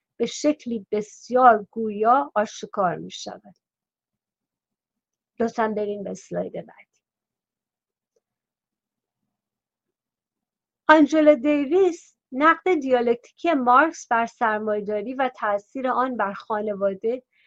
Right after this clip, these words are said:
و روابط جنسیتی را بسط می‌دهد. او استدلال می‌کند که سرمایه‌داری دیالکتیک، این اصطلاح آنجلا دیویس، دیالکتیک برابرسازی و سرکوب را ارائه می‌دهد.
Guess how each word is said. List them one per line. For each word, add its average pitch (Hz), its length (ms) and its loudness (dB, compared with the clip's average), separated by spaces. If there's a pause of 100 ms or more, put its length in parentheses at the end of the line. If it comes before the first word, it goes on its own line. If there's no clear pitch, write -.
(220)
و 220 140 4
روابط 208 460 2
جنسیتی 214 760 -4
را 247 140 -2
بسط 190 460 -4
می‌دهد. 170 520 -12 (760)
او 302 100 10
استدلال 262 640 4
می‌کند 294 640 -4
که 302 120 -10
سرمایه‌داری 220 1080 -6 (580)
دیالکتیک، 220 640 -4 (640)
این 233 240 -10
اصطلاح 208 640 -4 (340)
آنجلا 196 320 -8
دیویس، 180 420 -12 (160)
دیالکتیک 226 600 2
برابرسازی 208 1120 2
و 226 140 -2
سرکوب 202 800 -6 (320)
را 185 140 0
ارائه 185 400 -6
می‌دهد. 175 500 -10